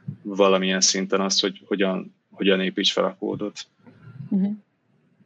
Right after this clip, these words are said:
Speaker 1: Ö, szerintem nem is tudja mindenki, ugye a legtöbb cégnél, és így, így nehéz átállni rá, meg
Speaker 2: Mhm.
Speaker 1: másrészt egy, szerintem sokszor a bevált módszert, azt jobban szeretik.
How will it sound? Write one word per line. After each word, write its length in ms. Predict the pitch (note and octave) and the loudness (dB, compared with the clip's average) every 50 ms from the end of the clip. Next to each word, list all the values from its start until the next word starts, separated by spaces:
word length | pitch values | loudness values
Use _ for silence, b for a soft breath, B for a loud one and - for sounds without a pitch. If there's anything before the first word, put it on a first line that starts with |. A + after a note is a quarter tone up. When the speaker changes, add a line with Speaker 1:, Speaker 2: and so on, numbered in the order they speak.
| _ _ - | _ _ 0
Speaker 1:
Ö, 360 | - F#2+ F2+ F2+ F#2 F2+ F#2 F#2+ F#2+ B B B B B B B B B - | 2 4 4 4 2 2 0 -2 -4 B B B B B B B B B -10
szerintem 360 | - - - G#2 G2 F#2+ G#2 G#2 | -2 2 2 2 4 2 2 2
nem 140 | G#2+ G#2+ | 2 4
is 100 | G#2+ G2+ | 2 2
tudja 260 | - - A2 F#2+ A2 G#2+ | 2 0 0 0 0 0
mindenki, 680 | G#2+ G#2 G#2 G#2 G#2 G#2 F#2+ - G#2 G2+ E2+ E2 - - - - - | 0 0 0 0 -2 -2 -2 -2 -2 -2 -2 -4 -6 -10 -18 -14 -8
ugye 180 | - G#2 G2+ | -2 2 4
a 40 | F#2+ | 4
legtöbb 300 | F#2+ G2+ G2 - G#2+ G2 | 4 4 2 -2 -4 -2
cégnél, 640 | - - G#2+ G2 F#2+ F#2+ G2+ G2+ G2+ G2+ G#2 G2+ - _ _ _ _ _ _ - | -2 0 0 0 0 0 0 0 0 0 0 -2 -6 _ _ _ _ _ _ -2
és 160 | - - - | 0 2 4
így, 240 | G#2+ G2 F#2 - - | 2 2 0 -2 -6
így 140 | F#2+ F#2 F2+ | -6 -2 2
nehéz 340 | F#2+ F#2 F#2 F#2+ F#2+ F#2+ G#2 | 2 2 2 2 2 2 2
átállni 400 | G2 F#2+ G2 G#2 G2 F#2+ G2+ G2 | 2 2 0 0 -2 -2 -2 -2
rá, 340 | G2+ G2 G2 G2 F#2+ G2 - _ _ _ - - C3 - - | -2 0 -2 -2 -4 -6 -12 _ _ _ -18 -12 -12 -10 -6
meg 160 | G2 G2 F#2 F#2+ | -2 0 2 2
Speaker 2:
Mhm. 100 | F#2 F#2+ | 2 2
Speaker 1:
másrészt 380 | F#2+ F#2 - - F#2+ - - | 0 2 0 0 0 0 -2
egy, 120 | F#2+ F2 - - _ _ _ _ B B B B B B B | -4 -4 -6 -10 _ _ _ _ B B B B B B B
szerintem 240 | - A2+ G#2+ G#2+ G2 | 0 2 2 4 4
sokszor 320 | - A#2 A2 - - G#2 | 2 2 2 2 2 2
a 40 | G2 | 2
bevált 380 | F2 G2 F#2+ G2 F#2+ F2+ - - | 2 2 2 2 2 0 0 -2
módszert, 400 | F#2 F#2 F2+ - - G2 - - | -4 -4 -2 0 0 0 0 0
azt 120 | F2+ - | -2 -2
jobban 260 | F#2 F2+ E2 F2 F2+ | -2 -4 -4 -6 -6
szeretik. 360 | - - - - F#2+ - F#2+ | -6 -6 -6 -6 -8 -8 -8